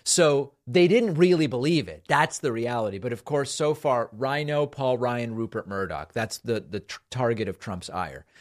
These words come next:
Trump then moving on to talking about polling, talking in, uh, speaking, typing in all caps, "Great poll numbers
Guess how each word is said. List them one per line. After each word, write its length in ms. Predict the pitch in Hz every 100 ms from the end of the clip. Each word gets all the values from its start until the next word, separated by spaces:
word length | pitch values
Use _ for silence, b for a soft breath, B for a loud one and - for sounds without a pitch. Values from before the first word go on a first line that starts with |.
| B B
Trump 240 | 196 196
then 180 | 156 226
moving 240 | 240 214 196
on 140 | 185
to 80 | 165
talking 320 | 170 165 170
about 240 | 151 -
polling, 420 | - 156 139 85 85
talking 460 | 143 139 151 139
in, 260 | - 120 117
uh, 240 | 110 110
speaking, 480 | - - 147 151 131
typing 400 | 135 190 214 123
in 80 | 117
all 160 | 123
caps, 500 | 131 127 98 - - - B B B
"Great 440 | 123 143 196 233 -
poll 260 | 170 196
numbers 540 | 180 127 117 113 113